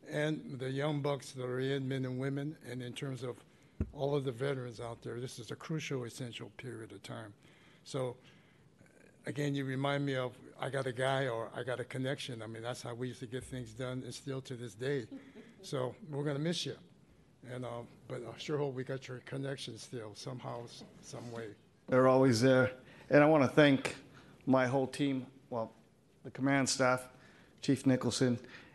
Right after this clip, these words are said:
Speaker 2: and particularly all my team on support services. Uh,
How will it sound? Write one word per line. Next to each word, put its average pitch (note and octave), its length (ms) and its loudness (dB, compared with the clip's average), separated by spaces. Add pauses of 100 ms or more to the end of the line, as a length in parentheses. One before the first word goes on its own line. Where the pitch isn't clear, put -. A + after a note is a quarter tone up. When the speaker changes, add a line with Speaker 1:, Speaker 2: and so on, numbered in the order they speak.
(100)
Speaker 2:
and B2 220 4
particularly B2+ 540 2
all B2 120 4
my A#2+ 140 2
team A#2+ 300 2
on A2+ 80 0
support - 360 0
services. A2+ 640 -2 (680)
Uh, A2+ 280 0